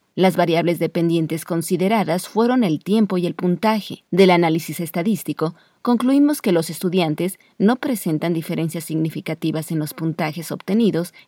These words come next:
en ambos tratamientos. Sin embargo, el tiempo resultó ser una variable con diferencias importantes. Palabras clave:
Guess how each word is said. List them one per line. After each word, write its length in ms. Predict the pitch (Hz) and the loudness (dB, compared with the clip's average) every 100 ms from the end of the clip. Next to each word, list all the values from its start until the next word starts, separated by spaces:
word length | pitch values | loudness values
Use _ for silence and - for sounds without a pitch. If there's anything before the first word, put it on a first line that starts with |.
| - | 0
en 180 | 185 196 | 2 2
ambos 320 | 208 165 - | 2 0 -4
tratamientos. 840 | 175 160 175 190 151 - - - _ _ | -6 -2 2 2 0 -6 -18 -18 _ _
Sin 240 | - 185 165 | -4 0 0
embargo, 480 | 170 214 165 160 - _ - | 4 4 2 -6 -10 _ -2
el 220 | 196 190 | 0 2
tiempo 300 | 202 190 185 | 4 2 2
resultó 420 | 185 185 170 180 | 0 -2 -2 -2
ser 220 | 165 190 180 | -4 -2 0
una 180 | 180 | 0
variable 520 | 165 156 196 170 185 208 | 0 2 2 2 -2 -2
con 180 | 269 | -2
diferencias 600 | 233 170 170 160 151 156 | -2 -2 -4 -4 -4 -6
importantes. 880 | 165 151 156 202 202 180 - - - _ | -6 -6 -4 0 0 0 -6 -18 -20 _
Palabras 520 | 190 175 160 139 - | -6 -6 -8 -12 -12
clave: 480 | 202 220 214 214 | -6 -4 -4 -10